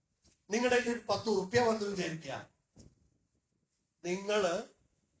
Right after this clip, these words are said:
സ്നേഹിക്കാൻ, ബഹുമാനിക്കാൻ, ആദരിക്കാൻ, നിങ്ങളെ ജയ് പറയാൻ, നിങ്ങളെ, നിങ്ങളെ വാഴ്ത്താനും ഒരുപാട് മനുഷ്യന്മാര് നിങ്ങളുടെ ചുറ്റുമുണ്ടാവും. അതിന് എന്റെ പൈസ ഇല്ലല്ലോ, അതിനെന്താ?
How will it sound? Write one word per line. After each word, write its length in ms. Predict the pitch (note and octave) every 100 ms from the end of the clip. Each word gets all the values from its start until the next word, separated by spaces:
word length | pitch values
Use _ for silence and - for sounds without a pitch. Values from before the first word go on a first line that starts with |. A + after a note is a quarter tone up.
| _ _ - -
സ്നേഹിക്കാൻ, 720 | E3 F3+ F#3+ F3+ F3 F3 F3+
ബഹുമാനിക്കാൻ, 920 | F3 D3+ D#3 F3 F3 E3+ - E3 E3
ആദരിക്കാൻ, 800 | C#3+ D#3 D#3+ E3 D#3+ E3 D#3+ -
നിങ്ങളെ 240 | D3+ D#3 D#3+
ജയ് 360 | D#3 C#3+ E3
പറയാൻ, 420 | E3 D#3+ D#3 E3 E3
നിങ്ങളെ, 240 | D3 D#3+ D#3+ C3+ - - -
നിങ്ങളെ 260 | D#3+ D#3+ E3
വാഴ്ത്താനും 720 | C#3+ D3 F3+ F3 E3 E3+ D3+
ഒരുപാട് 360 | D3 - E3+ F3+
മനുഷ്യന്മാര് 560 | F#3 - - E3+ E3+
നിങ്ങളുടെ 300 | E3+ D#3+ D#3+
ചുറ്റുമുണ്ടാവും. 600 | D3+ D3 D#3 D#3 B2 - _ _ _ _ _ _ _ _ _
അതിന് 180 | B2+ C#3
എന്റെ 240 | D3+ D#3 F3+
പൈസ 280 | E3+ D#3 F3+
ഇല്ലല്ലോ, 280 | F3+ E3
അതിനെന്താ? 440 | D3 D#3+ F#3 F3